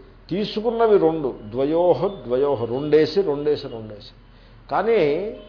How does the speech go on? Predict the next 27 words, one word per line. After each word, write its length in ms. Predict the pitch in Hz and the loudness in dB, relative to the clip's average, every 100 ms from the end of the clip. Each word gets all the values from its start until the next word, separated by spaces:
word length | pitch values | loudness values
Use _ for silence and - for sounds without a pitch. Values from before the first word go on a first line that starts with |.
| - - - | -20 -20 -14
అమృత, 440 | 110 127 175 202 214 202 - - | -10 -4 -2 0 0 -2 -4 -8
అమృత 400 | 135 180 196 202 | -6 -2 0 0
పర-, 420 | 185 175 180 165 | 2 2 0 -2
అమృత 340 | 131 160 185 | -6 -6 -2
పురుషుడు 800 | 202 208 226 240 240 185 143 160 180 - - - - | -2 0 -2 -2 -2 0 0 -2 -8 -16 -20 -18 -2
రెండు 240 | 151 196 220 | 0 4 6
రెండు 300 | 214 214 214 | 6 6 4
రెండు 240 | 208 202 | 2 2
అని 160 | 208 190 | 2 2
చెప్పలేదు. 420 | 170 160 117 - | 2 -2 -4 -8
ఇక్కడో 280 | 147 175 190 | -4 4 6
అమృత 400 | 190 190 196 196 | 6 2 -2 -2
పురుషుడు 320 | 180 180 202 | -2 -2 -2
ఉన్నాడు, 240 | 202 226 | 0 2
అక్కడో 260 | 180 156 143 | 2 0 0
అమృత 240 | 120 107 | -2 -4
పురుషుడు. 340 | 110 - - - - - - - - - | -14 -18 -20 -20 -20 -20 -20 -20 -20 -20
ఇప్పుడు 340 | 110 127 160 139 | -6 0 0 0
మీరు 180 | 127 | 0
ఏమని 260 | 120 120 139 | 0 0 -2
చెప్తారు? 500 | 147 - 143 135 135 135 - - - - 117 | -8 -4 -2 -2 -6 -12 -20 -20 -20 -10 0
వైకుంఠంలో 760 | 139 170 151 143 156 170 196 | 0 0 -2 -2 2 4 6
అమృత 300 | 160 156 156 | 4 2 -2
పురుషుడు 440 | 165 160 135 147 147 | -2 -2 -6 -4 -4
ఉన్నాడు, 440 | 123 110 101 104 - - | -4 -6 -6 -10 -14 -6
ఆయన 160 | 131 151 | -4 -2
పేరేమిటి? 760 | 143 147 160 156 139 151 151 | 0 2 6 4 4 -2 -4